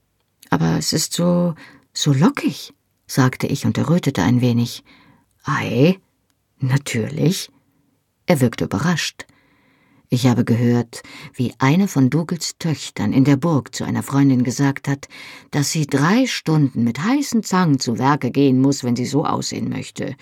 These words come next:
Sie sagt, sie könnte dir die Augen dafür auskratzen, dass du so aussiehst, ohne einen Finger dafür zu rühren.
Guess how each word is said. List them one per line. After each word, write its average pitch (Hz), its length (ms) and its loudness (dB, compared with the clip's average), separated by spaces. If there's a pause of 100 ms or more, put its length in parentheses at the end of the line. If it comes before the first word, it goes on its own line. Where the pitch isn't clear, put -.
(540)
Sie 151 180 2
sagt, 147 380 0
sie - 120 -2
könnte 147 320 2
dir 131 160 0
die 131 180 0
Augen 185 300 2
dafür 110 340 -4
auskratzen, 120 640 -4
dass 117 160 -4
du 156 160 -2
so 135 180 0
aussiehst, 135 640 0
ohne 185 340 2
einen 139 320 4
Finger 131 300 2
dafür - 320 -8
zu - 160 -6
rühren. 95 460 -4